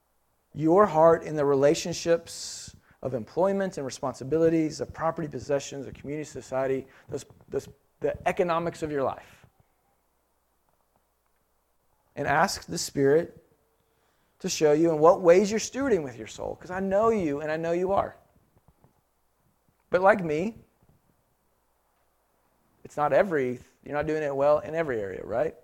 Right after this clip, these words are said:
So don't just ask to know what's going well, which is good, you should.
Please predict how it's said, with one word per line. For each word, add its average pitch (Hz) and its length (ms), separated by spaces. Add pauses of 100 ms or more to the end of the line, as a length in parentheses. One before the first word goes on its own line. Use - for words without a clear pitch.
(1700)
So 156 120
don't 190 200
just 220 180
ask 160 460 (220)
to - 100
know 151 220
what's 147 360
going 160 300
well, 147 200
which 180 200
is 180 80
good, 180 320
you 156 100
should. - 300